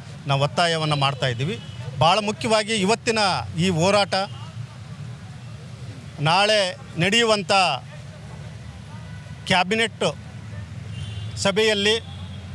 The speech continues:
ಈ ತೀರ್ಪಿನ ಬಗ್ಗೆ ಗಂಭೀರವಾಗಿ ಚರ್ಚಿಸಿ, ಕ್ಯಾಬಿನೆಟ್ಟಲ್ಲಿ ಒಂದು ಶಾಸನಬದ್ಧವಾಗಿ ಇದನ್ನು ಅನುಮೋದನೆ ಮಾಡಿ,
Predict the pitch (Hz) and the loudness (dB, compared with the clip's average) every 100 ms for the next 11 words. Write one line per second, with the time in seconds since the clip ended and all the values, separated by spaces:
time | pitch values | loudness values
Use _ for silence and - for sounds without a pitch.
0 | - - - - - - 180 220 226 175 | -12 -12 -12 -10 -10 -6 2 4 6 4
1 | 147 - - - - - - - - 220 | 0 -6 -10 -10 -10 -10 -10 -10 0 2
2 | 254 - 226 202 190 180 190 175 - - | 2 0 0 2 2 2 2 2 -4 -12
3 | - - - - - 156 190 208 202 190 | -12 -10 -10 -8 0 2 4 2 4 2
4 | 160 190 - 233 247 247 - - - - | 2 0 2 0 0 -2 -6 -14 -14 -12
5 | - - - - - - - - - - | -12 -14 -14 -14 -14 -16 -14 -14 -12 -12
6 | - - - - 190 214 233 214 202 196 | -12 -12 -10 2 2 4 0 2 2 4
7 | 202 196 - - - - 180 196 190 156 | 2 0 -6 -12 -12 0 2 4 4 4
8 | 185 202 233 208 202 190 185 180 185 190 | 4 4 0 2 0 4 4 4 0 0
9 | 170 185 175 165 208 220 214 208 190 180 | 0 2 4 4 4 4 2 0 2 2
10 | 170 | 2